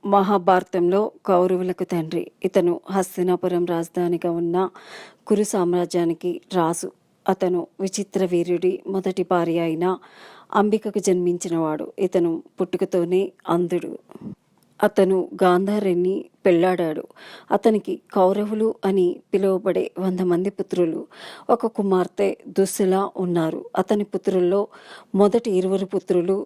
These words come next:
దుర్యోధనుడు, దుశ్శాసనుడు. ఇంకా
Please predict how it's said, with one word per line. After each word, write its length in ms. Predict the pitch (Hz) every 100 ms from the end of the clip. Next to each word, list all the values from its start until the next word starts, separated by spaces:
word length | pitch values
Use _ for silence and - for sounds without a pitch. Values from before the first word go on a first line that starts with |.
| -
దుర్యోధనుడు, 920 | 180 180 180 202 208 196 175 180 185 - -
దుశ్శాసనుడు. 880 | 170 190 - 196 185 175 160 - - - _ _ -
ఇంకా 420 | 214 208 208 -